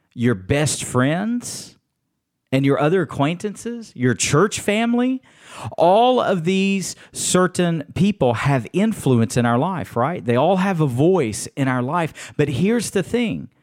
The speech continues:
All of these other influences are to be on the peripheral.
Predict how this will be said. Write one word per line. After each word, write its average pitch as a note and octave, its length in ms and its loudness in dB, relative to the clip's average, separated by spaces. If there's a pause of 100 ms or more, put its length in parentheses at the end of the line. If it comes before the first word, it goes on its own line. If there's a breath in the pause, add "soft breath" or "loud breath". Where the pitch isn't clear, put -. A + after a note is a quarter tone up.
(480 soft breath)
All A#3+ 360 6
of G#3 80 2
these D3+ 220 2 (160)
other F#3 340 2
influences G#2+ 920 -4 (500)
are A#2+ 140 2
to A#2 120 -2
be A2+ 300 0
on G2+ 200 -2
the F#2+ 80 -6
peripheral. G2+ 640 -6